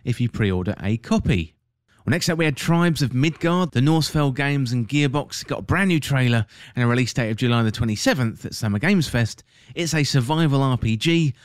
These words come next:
that's launching on P C, P S four and P S five, with your tribe starting from scratch,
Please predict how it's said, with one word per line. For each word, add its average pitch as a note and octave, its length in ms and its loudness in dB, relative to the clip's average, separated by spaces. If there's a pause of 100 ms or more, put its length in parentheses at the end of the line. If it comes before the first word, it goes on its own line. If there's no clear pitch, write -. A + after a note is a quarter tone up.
(160)
that's B2 160 -4
launching C3 300 0
on G#2+ 80 2
P A#2 200 0
C, G#2+ 280 -2
P D3 180 0
S G#2 140 0
four G#2+ 380 0
and C3 120 0
P G#2+ 140 0
S G2 140 -2
five, A2 360 0 (320)
with F3 120 0
your A#2+ 80 2
tribe A#2+ 340 0
starting A2 320 -4
from G2+ 140 -6
scratch, - 520 -4